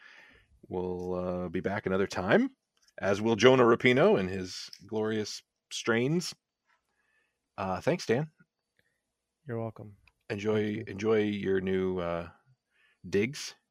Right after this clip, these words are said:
Speaker 2: Yep,
Speaker 1: your
Speaker 2: I'm,
Speaker 1: spacious digs.
Speaker 2: I'm way ahead
Speaker 1: Don't
Speaker 2: of you.
Speaker 1: feel, don't feel bad about it.
Speaker 2: Nope.
Speaker 1: Inhabit a room, go inhabit
Speaker 2: I'm
Speaker 1: another
Speaker 2: doing,
Speaker 1: one,
Speaker 2: I'm
Speaker 1: whatever. You'll get
Speaker 2: <laughs>
Speaker 1: around to it.
Speaker 2: Which room? Which room today? Like, I feel like there's a whole floor I'm not even using, and I'm like, "Why do I
Speaker 1: Mm-hmm.
Speaker 2: have it?"
Speaker 1: <laughs>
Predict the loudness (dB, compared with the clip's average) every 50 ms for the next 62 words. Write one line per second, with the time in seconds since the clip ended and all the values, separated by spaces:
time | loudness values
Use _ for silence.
0 | _ -12 -10 -10 -10 -10 -12 -10 -4 -2 -2 -2 -2 -4 -6 -8 -6 -6 -4 -4
1 | -4 -6 -10 -16 -18 _ _ -12 -10 -6 -6 -6 -4 -4 -4 -4 -4 -4 -4 -4
2 | -4 -6 -6 _ _ _ _ _ _ -10 -10 -8 -6 -4 -2 0 0 0 0 2
3 | 0 0 0 -2 -4 _ _ _ _ _ _ _ _ _ _ _ _ _ _ -12
4 | -8 -6 -4 -2 -2 2 4 4 6 8 8 6 6 6 6 6 8 8 6 6
5 | 6 6 6 6 6 6 4 2 4 4 4 4 4 4 4 4 4 4 4 4
6 | 4 4 4 4 4 4 6 6 6 6 6 4 4 2 2 0 -2 -2 -4 -6
7 | -6 _ _ _ _ -10 -10 -8 -6 -6 -6 -6 -6 -8 -10 -10 -10 -12 -10 -10
8 | -12 -12 -10 -8 -6 -2 -2 0 0 0 -2 -4 -4 -4 0 0 0 0 0 0
9 | -2 0 -2 -4 -4 -4 -2 0 0 0 0 -2 -8 -6 -4 -2 0 2 0 0
10 | 0 -2 -2 -2 -4 -4 -6 -8 -6 -6 -6 -6 -8 -8 -12 -12 -12 -12 -12 -12
11 | -12 -10 -8 -8 -6 -6 -4 -6 -6 -6 -8 -8 -10 -10 -12 -16 -16 _ _ _
12 | _ -18 -18 _ _ _ _ _ -12 -12 -12 _ -16 -16